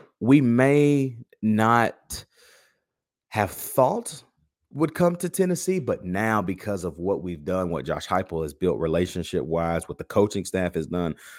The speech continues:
relationally, um, we're gonna be able to get some guys. And we always do. You get Dante Thornton last year, who just tragically, man, goes down on his first touchdown as of all. He's returning.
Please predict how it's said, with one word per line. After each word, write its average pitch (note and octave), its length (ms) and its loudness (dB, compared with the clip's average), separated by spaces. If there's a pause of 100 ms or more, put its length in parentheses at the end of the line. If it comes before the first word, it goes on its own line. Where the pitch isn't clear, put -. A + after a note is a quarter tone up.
(140)
relationally, E2+ 800 2 (520)
um, E2 560 0 (260)
we're G#2+ 160 6
gonna A#2+ 180 6
be G#2 100 6
able G2 120 4
to F#2+ 60 0
get F2+ 220 0
some E2+ 200 -6
guys. D#2 480 -6 (160)
And G#2 160 0
we G2+ 120 2
always F#2+ 420 4
do. F2+ 200 0
You D#2+ 140 -4
get E2 220 0
Dante E2+ 320 -2
Thornton E2 340 0
last D#2+ 340 -4
year, E2+ 200 -2
who D#2+ 180 -4
just D#2 340 -6
tragically, D#2+ 520 0
man, D#2 300 -6
goes E2+ 300 0
down D#2+ 320 0
on D2+ 160 -4
his D#2 200 -10
first G2 400 -2
touchdown D2+ 520 -2 (340)
as D#2+ 240 -2
of D2+ 140 -4
all. D2 380 2 (440)
He's G#2+ 280 4
returning. F#2 600 0